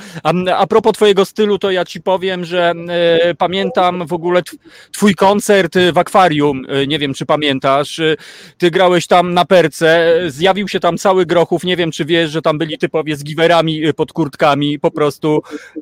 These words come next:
no, no, nasi ludzie, którzy po prostu przyszli na legendarnego Słomę i twoja muzyka ich zaczarowała, a ja miałem wtedy w ogóle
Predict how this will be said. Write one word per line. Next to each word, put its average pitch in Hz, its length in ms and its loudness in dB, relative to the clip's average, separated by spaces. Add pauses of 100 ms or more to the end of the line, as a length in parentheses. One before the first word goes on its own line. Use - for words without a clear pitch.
no, 156 200 -10
no, 277 160 0
nasi 233 420 0
ludzie, 196 420 0
którzy 190 400 -2
po 196 120 -2
prostu - 320 -10
przyszli 190 420 -8
na 180 120 -2
legendarnego 175 680 -2
Słomę 165 500 0
i 170 420 -8
twoja 170 340 -2
muzyka 175 420 -4
ich 151 140 -10
zaczarowała, 160 720 0
a 165 80 2
ja 165 120 2
miałem 170 320 -2
wtedy 170 300 -4
w 156 80 -6
ogóle 165 440 0